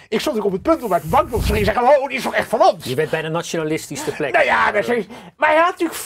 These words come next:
Speaker 1: de facto gelijk, want in vijftien eenentwintig was gewoon de hele Nederlanden, hè, waren gewoon deel van het Heilige Roomse Rijk, de Duitse natie. Hè, dus, eh, maar goed, er was dus een angst, hè, in achttien zeventig, daar noemen we ook eventjes Bismarck. Dat was niet terecht,
Speaker 2: Mhm,
Speaker 1: hoor, want
Speaker 2: mhm.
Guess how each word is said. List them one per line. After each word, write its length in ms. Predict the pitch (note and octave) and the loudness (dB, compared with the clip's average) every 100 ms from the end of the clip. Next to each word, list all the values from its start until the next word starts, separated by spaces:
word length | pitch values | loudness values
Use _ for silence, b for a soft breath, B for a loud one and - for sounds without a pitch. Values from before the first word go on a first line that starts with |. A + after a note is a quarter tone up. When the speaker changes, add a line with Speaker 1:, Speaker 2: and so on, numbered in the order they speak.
| - | -8
Speaker 1:
de 80 | - | -4
facto 320 | - G4 B3+ | -2 -4 -4
gelijk, 380 | G3+ C#4 E4+ D#4 | -4 0 0 -2
want 120 | C#4+ | -6
in 80 | B3 | -6
vijftien 280 | C4+ A3 F#3+ | -4 -2 -4
eenentwintig 480 | D3+ - - D3+ | -8 -4 -4 -4
was 180 | E3 F#3+ | -4 -4
gewoon 180 | - G3 | -2 -2
de 80 | F3+ | 0
hele 220 | G3 G#3+ | 0 0
Nederlanden, 720 | G3 G#3+ F#3+ F3+ D#3 D#3+ E3+ - _ | 0 0 2 0 0 -4 -6 -8 _
hè, 200 | E3 F3 - b - | -6 -4 -8 b -6
waren 260 | - - | -4 -4
gewoon 220 | - D#3 | -4 -4
deel 80 | D#3 | -4
van 80 | D#3+ | -6
het 100 | D#3+ | -4
Heilige 220 | E3 D3+ | -4 -2
Roomse 200 | D#3 B2+ | -4 -4
Rijk, 160 | D#3+ E3+ | -6 -6
de 80 | E3 | -2
Duitse 280 | E3 D3+ F3+ | -2 -2 -4
natie. 460 | A#3+ A#3 - D3+ B B B B | -4 -4 -6 -14 B B B B
Hè, 320 | A#3+ A3 F3+ | 2 2 2
dus, 380 | A3+ G#3+ - - | 0 0 -4 -4
eh, 160 | G#3 G3 F#3+ B | -2 0 -2 B
maar 120 | - A3 | -4 -2
goed, 140 | D4 | 0
er 80 | A3+ | 0
was 240 | G#3 F#4+ - | 2 0 -2
dus 140 | C4 | -2
een 140 | A3+ - | -2 0
angst, 580 | G#3 F#4+ G#4+ - - | 0 0 -6 -8 -8
hè, 260 | C4 D4 C#4+ | -6 -4 -2
in 180 | - A#3 | -2 -2
achttien 240 | - G3+ | -4 -6
zeventig, 420 | - A#3+ A#3+ A3 | 0 2 2 -2
daar 180 | G3 G#3+ | -2 -2
noemen 220 | A3 G#3+ | -2 0
we 60 | G#3 | 0
ook 80 | F#3 | 0
eventjes 300 | F#3 F3 D#3 | -6 -6 -8
Bismarck. 340 | C4+ - G#3+ | -8 -2 -2
Dat 80 | G3 | 0
was 100 | A#3 | -2
niet 140 | C#4+ | -2
terecht, 300 | B3 A3+ A#3 | 0 2 2
Speaker 2:
Mhm, 100 | D#3 | 2
Speaker 1:
hoor, 240 | F3+ A#3 A#3 | 0 2 2
want 120 | F3+ | -2
Speaker 2:
mhm. 100 | A#2 | -12